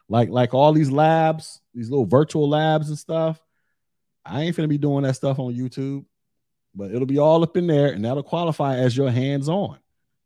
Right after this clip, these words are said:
And you can add this stuff to your resume, saying you know how to do this and that.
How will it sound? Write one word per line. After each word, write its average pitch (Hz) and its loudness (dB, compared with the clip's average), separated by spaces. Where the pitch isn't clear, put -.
And 165 -2
you 143 -4
can 143 -8
add 147 -2
this 147 -6
stuff 151 -6
to - -14
your 151 -8
resume, 165 -10
saying 127 -8
you 139 -2
know 147 2
how 143 2
to 139 2
do 151 -4
this 208 -8
and 185 -12
that. - -14